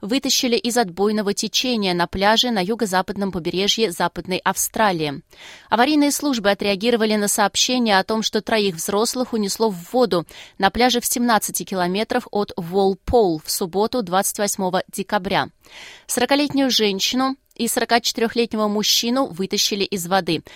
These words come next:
однако их не удалось спасти. Сорокадвухлетнего мужчину реанимировали на месте происшествия и доставили в больницу.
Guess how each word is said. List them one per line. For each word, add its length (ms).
однако 360
их 300
не 80
удалось 380
спасти. 580
Сорокадвухлетнего 840
мужчину 560
реанимировали 680
на 120
месте 320
происшествия 680
и 140
доставили 500
в 100
больницу. 720